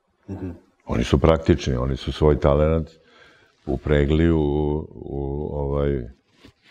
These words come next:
Speaker 2: u službu vlasti i od toga žive, od toga, tu su našli uhljeblje.
Speaker 1: Jel to nije licemerno?
Speaker 2: Pa zavisi kako se gleda, znate.
Speaker 1: Uglom, nad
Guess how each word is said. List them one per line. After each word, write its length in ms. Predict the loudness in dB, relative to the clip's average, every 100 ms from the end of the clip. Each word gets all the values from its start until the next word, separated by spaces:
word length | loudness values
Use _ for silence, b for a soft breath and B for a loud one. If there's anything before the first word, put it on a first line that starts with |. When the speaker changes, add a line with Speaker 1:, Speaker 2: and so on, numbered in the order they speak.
| b b b b b b b b _
Speaker 2:
u 120 | -2
službu 460 | 2 4 6 6 4
vlasti 480 | 2 2 0 0 0
i 200 | 2 2
od 120 | 0
toga 280 | 0 0 -2
žive, 420 | -2 0 0 -2
od 120 | -6
toga, 300 | -10 -8 -8 -10
tu 280 | -8 -8 -8
su 380 | -8 -6 -4
našli 440 | -4 -6 -6 -4 -2
uhljeblje. 520 | -2 0 0 0 -8 -12 _
Speaker 1:
Jel 100 | -10
to 120 | -6
nije 160 | -4 -4
licemerno? 500 | -6 -10 -16 -16 -20 _ _ _ _ _ _ _ _ _ _ _ _ _ _ _ _ _ _ _
Speaker 2:
Pa 80 | 2
zavisi 380 | 4 4 2
kako 200 | 2 0
se 140 | 2 4
gleda, 420 | 4 4 0 -6 -14 -20 _ _ _ _
znate. 320 | -16 -16 -18 _ _ -2
Speaker 1:
Uglom, 540 | 0 0 0 0 -4 -12 _ _ _ _ _ _ -2
nad 200 | -2